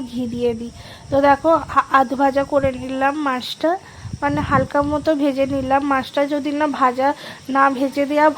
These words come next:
ভালো, কিন্তু তবুও কীরকম একটা লাগে, তো সেই কারণে ভেজে দিলাম আমি। আর এখানে দেখো,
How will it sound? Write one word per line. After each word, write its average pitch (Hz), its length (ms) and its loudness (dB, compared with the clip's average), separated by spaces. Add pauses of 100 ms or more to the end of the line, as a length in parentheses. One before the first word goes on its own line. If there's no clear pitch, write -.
ভালো, 254 260 4 (140)
কিন্তু 254 360 -8 (500)
তবুও 269 360 0
কীরকম 269 340 -2 (120)
একটা 311 160 2 (140)
লাগে, 262 260 2 (100)
তো 339 40 -2 (120)
সেই 254 220 0
কারণে 247 340 -4 (500)
ভেজে 247 360 -2
দিলাম 240 280 -6 (120)
আমি। 285 160 -4 (400)
আর 247 140 2
এখানে 269 260 -4 (160)
দেখো, 262 280 -2